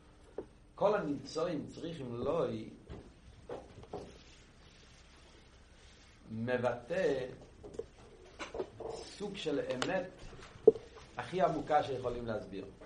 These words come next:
למה? מה פירוש כל הנמצאים צריכים לו? שהכל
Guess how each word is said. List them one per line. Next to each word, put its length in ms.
למה? 300
מה 100
פירוש 220
כל 160
הנמצאים 580
צריכים 520
לו? 60
שהכל 380